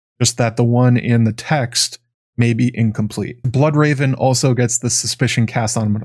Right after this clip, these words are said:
often, as I talked about in the previous stream, that he killed family members for his own gain. This is sort of a thing with Astro Whisperers, that they're so ruthless, anybody's game. The gain for Bloodraven killing member of the Targaryen family, I think, is just as nebulous here as Larys. Like,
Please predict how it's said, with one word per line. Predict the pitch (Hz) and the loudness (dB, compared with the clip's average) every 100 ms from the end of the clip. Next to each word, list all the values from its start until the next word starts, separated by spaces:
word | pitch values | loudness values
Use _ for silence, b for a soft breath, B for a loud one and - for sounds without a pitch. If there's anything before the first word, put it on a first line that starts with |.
| - | 0
often, | 131 143 156 147 | 0 2 0 0
as | 123 117 | 0 -2
I | |
talked | 117 117 120 | -2 -2 -2
about | 120 | -2
in | 110 | -2
the | 113 | -2
previous | 127 113 117 - | -2 2 2 0
stream, | - 135 123 127 b b _ _ | 0 2 2 0 b b _ _
that | 123 | -4
he | 117 117 | -2 -4
killed | - 143 135 110 | -2 -2 -2 -2
family | 127 127 127 | 0 2 2
members | 120 120 117 - | 2 2 0 -2
for | - 113 | -2 0
his | 110 | 0
own | 110 107 | 0 0
gain. | 107 123 117 | 0 2 2
This | 113 - | 0 -2
is | 120 | -2
sort | 147 127 | 0 0
of | 110 | 0
a | |
thing | - - 127 127 127 | -6 -2 2 4 4
with | 120 113 - _ _ _ - | 2 0 -8 _ _ _ -4
Astro | 120 - 117 | -2 0 0
Whisperers, | 117 120 - 127 120 - | 2 0 0 0 0 0
that | 110 | 0
they're | 120 | 0
so | - 127 | 0 0
ruthless, | 113 123 117 120 110 - - _ _ _ | 2 0 0 -2 -2 -2 -6 _ _ _
anybody's | 131 123 120 113 110 | 0 0 0 0 -2
game. | - 69 - | -8 -12 -6
The | 123 | -4
gain | 117 165 165 160 | 0 2 2 2
for | 135 131 117 | 2 0 0
Bloodraven | 117 135 135 127 120 117 113 | 0 0 2 2 2 2 0
killing | - 127 120 | 2 4 4
member | 120 113 | 4 2
of | |
the | 113 | 0
Targaryen | - 110 117 117 113 110 | -2 0 2 2 2 0
family, | - 175 160 139 131 | 2 4 4 4 2
I | 127 | 2
think, | 127 120 | 2 0
is | 113 | 0
just | 127 117 | -2 -2
as | 123 120 | 0 0
nebulous | 120 110 113 107 - | 0 0 0 0 0
here | 120 107 | -2 -2
as | 107 | -2
Larys. | 113 117 104 104 - | 0 0 0 -2 -2
Like, | 107 107 | -2 -4